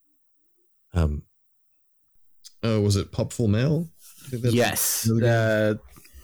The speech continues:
Speaker 2: that's one of the side-scrolling R P Gs.
Speaker 1: Right.
Speaker 2: Um, I actually had that one as a kid. I, I en-, remember enjoying playing that along with several other R P Gs, which is,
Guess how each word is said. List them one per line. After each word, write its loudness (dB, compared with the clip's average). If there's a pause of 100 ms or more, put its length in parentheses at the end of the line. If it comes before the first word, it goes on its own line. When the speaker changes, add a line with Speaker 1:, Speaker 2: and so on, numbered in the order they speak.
(140)
Speaker 2:
that's 0
one 4
of 2
the 4
side-scrolling 2
R 2
P -2
Gs. 0 (840)
Speaker 1:
Right. -2 (280)
Speaker 2:
Um, 2 (100)
I 0
actually 0
had 2
that 2
one 4
as 0
a -4
kid. 2 (600)
I, 0
I 0
en-, 2 (260)
remember 4
enjoying 2
playing 2
that 0
along 2
with 0
several 2
other 4
R 2
P 0
Gs, 0
which 0
is, -2